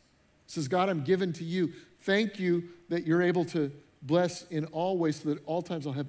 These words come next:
all that I need so that I can abound in every good work," so that I can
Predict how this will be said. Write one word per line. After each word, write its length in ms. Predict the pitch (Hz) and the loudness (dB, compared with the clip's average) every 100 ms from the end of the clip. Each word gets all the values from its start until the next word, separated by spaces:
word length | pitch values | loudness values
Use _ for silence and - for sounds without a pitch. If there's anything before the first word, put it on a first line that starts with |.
| - | -4
all 180 | 156 175 | -2 -2
that 140 | 170 | -2
I 80 | 165 | -2
need 240 | 151 156 151 - | 0 -2 -4 -14
so 180 | - 170 | -6 -4
that 140 | 147 - | -4 -4
I 120 | 151 170 | -6 -6
can 180 | 170 | -4
abound 400 | 139 117 147 147 | -6 -4 -4 -2
in 100 | 135 | -2
every 220 | 131 131 131 | -2 -2 -2
good 180 | 123 | -4
work," 200 | 110 123 | -6 -10
so 140 | - 170 | -4 0
that 80 | 151 | 2
I 120 | 175 | 0
can 220 | 180 156 | -2 -6